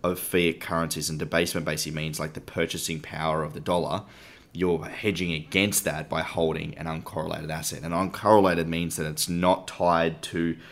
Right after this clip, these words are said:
the stock market. It's not backed by an economy. It's not, um, it doesn't move based on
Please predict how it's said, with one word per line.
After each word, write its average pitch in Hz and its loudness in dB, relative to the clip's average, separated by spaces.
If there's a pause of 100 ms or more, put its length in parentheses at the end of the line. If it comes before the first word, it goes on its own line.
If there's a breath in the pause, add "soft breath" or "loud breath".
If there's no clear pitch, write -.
(300 loud breath)
the - -12
stock - 2
market. 82 2
It's - -6
not 87 0
backed 82 0
by 85 4
an 82 0
economy. 82 -2
It's - -4
not, 87 2 (520 loud breath)
um, 85 -4
it 87 -2
doesn't 104 4
move 98 4
based 90 4
on 85 0